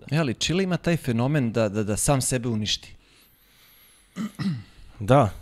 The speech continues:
Speaker 3: ima,
Speaker 2: Znaš,
Speaker 3: ima,
Speaker 2: mislim,
Speaker 3: ima
Speaker 2: ne-,
Speaker 3: je-
Speaker 2: nevjerovatan je, upadne, upadne u neki warp, u neku
Speaker 3: Je,
Speaker 2: crnu,
Speaker 3: je.
Speaker 2: crnu rupu i gotovo, nema tenisa više.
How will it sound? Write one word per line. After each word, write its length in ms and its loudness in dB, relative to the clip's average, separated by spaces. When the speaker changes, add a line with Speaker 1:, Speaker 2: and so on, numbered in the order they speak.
Speaker 3:
ima, 300 0
Speaker 2:
Znaš, 140 4
Speaker 3:
ima, 80 0
Speaker 2:
mislim, 160 4
Speaker 3:
ima 80 8
Speaker 2:
ne-, 60 8
Speaker 3:
je- 100 6
Speaker 2:
nevjerovatan 560 2
je, 60 2
upadne, 380 0
upadne 320 0
u 40 2
neki 280 0
warp, 400 2
u 80 -4
neku 220 -2
Speaker 3:
Je, 60 -6
Speaker 2:
crnu, 140 6
Speaker 3:
je. 80 0
Speaker 2:
crnu 300 2
rupu 320 0
i 140 2
gotovo, 420 -2
nema 220 -2
tenisa 420 -4
više. 260 -6